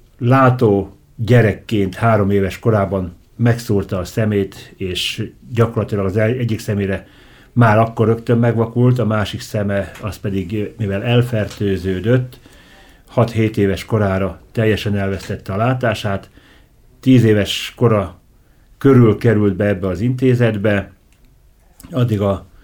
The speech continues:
saját falujában tanult, és nagyon-nagyon jó eszes gyerek volt. Megismerte ezt az írást, hiszen ez a katonatiszt bevitte a-,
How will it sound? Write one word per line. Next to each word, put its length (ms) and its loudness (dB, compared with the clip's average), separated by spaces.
saját 400 2
falujában 800 0
tanult, 460 2
és 160 -2
nagyon-nagyon 540 -2
jó 180 -2
eszes 320 -2
gyerek 340 -2
volt. 400 2
Megismerte 680 2
ezt 200 0
az 120 -6
írást, 420 2
hiszen 260 -4
ez 100 -2
a 60 -2
katonatiszt 560 -6
bevitte 440 -4
a-, 220 -8